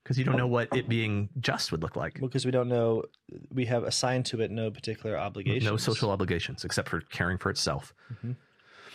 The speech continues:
Speaker 2: In fact, that's kind of what defines middle class
Speaker 1: Yeah, I mean, we're getting, we're,
Speaker 2: success.
Speaker 1: we're being kinda hard on 'em, but
Speaker 2: But they're,
Speaker 1: there's
Speaker 2: they
Speaker 1: a lot of good things going on there,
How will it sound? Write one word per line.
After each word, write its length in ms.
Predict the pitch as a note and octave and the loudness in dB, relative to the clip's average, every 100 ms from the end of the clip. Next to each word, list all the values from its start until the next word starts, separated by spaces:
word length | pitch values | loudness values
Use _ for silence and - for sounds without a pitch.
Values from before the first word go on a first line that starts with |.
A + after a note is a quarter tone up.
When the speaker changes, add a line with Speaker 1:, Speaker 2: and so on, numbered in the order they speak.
| A#2 | -4
Speaker 2:
In 60 | |
fact, 180 | A#2 A2+ | 0 0
that's 260 | A2+ - - | 0 -4 -10
kind 180 | G#2+ F#2 | -8 -6
of 60 | |
what 100 | E2+ | -6
defines 580 | F#2 - F#2 E2 - - - D3 | -10 -8 -6 -6 -8 -10 -14 -12
middle 180 | F#2+ F#2 | -10 -8
class 380 | - - - - _ _ _ _ - | -10 -12 -14 -20 _ _ _ _ -12
Speaker 1:
Yeah, 280 | - C#2 C2 | -6 -4 -2
I 40 | - | -2
mean, 120 | D#2+ | 0
we're 100 | D#2+ | 0
getting, 200 | D2 C#2 | -2 -4
we're, 60 | B1 | -6
Speaker 2:
success. 400 | - - F#2 - | -6 0 0 2
Speaker 1:
we're 100 | G2 | 0
being 160 | D#2 C2+ | 0 -2
kinda 200 | - C2+ | -2 -4
hard 180 | B1+ C2 | -4 -6
on 100 | C#2 | -8
'em, 100 | - - | -10 -14
but 160 | - - _ _ _ - | -18 -18 _ _ _ 0
Speaker 2:
But 140 | B2+ B2 | 0 4
they're, 280 | A2+ G#2 - | 4 4 4
Speaker 1:
there's 200 | C#3+ B2 | 2 4
Speaker 2:
they 40 | |
Speaker 1:
a 40 | |
lot 120 | A2 F2+ | 2 2
of 60 | |
good 180 | E2+ E2+ | 0 -2
things 300 | - D2+ - | -2 -2 -2
going 180 | - - - | -6 -8 -8
on 80 | |
there, 140 | - | -12